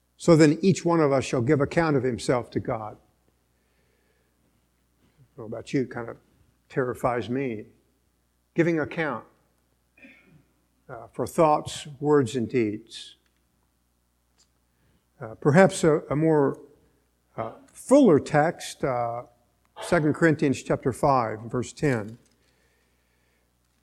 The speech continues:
"For we must all appear before the judgment seat of Christ,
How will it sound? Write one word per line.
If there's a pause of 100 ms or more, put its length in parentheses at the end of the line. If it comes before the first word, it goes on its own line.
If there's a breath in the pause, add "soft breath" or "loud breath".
(3250)
"For
we
must
all
appear
before
the
judgment
seat
of
Christ,